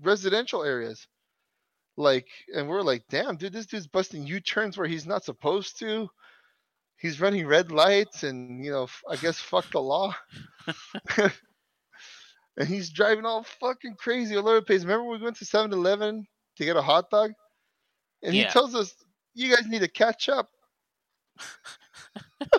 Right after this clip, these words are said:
Speaker 1: What the fuck, man? You're not supposed to be driving like that. And then,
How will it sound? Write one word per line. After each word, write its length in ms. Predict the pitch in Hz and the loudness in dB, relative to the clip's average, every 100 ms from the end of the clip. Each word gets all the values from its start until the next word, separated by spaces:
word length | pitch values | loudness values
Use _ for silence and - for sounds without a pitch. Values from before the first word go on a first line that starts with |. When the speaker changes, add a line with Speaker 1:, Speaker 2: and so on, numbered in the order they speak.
| - - - - - - - - - - _ - | 6 2 2 2 0 0 -12 -14 -14 -14 _ -4
Speaker 1:
What 220 | 330 381 - | -2 -2 -2
the 100 | - | -2
fuck, 440 | - - - - - 220 | -2 -8 -6 -4 -8 -2
man? 380 | 180 196 220 - _ - - - _ _ _ | 0 2 0 -10 _ -20 -20 -20 _ _ _
You're 120 | 170 202 | -4 -2
not 120 | 320 | -2
supposed 300 | 302 330 302 | -4 -4 -4
to 60 | 254 | -6
be 80 | 170 | -6
driving 400 | 247 294 240 147 | -6 -4 -4 -4
like 200 | 135 - | -4 -2
that. 220 | 127 - - | -4 -2 -4
And 140 | 214 | 2
then, 220 | 240 214 | 2 2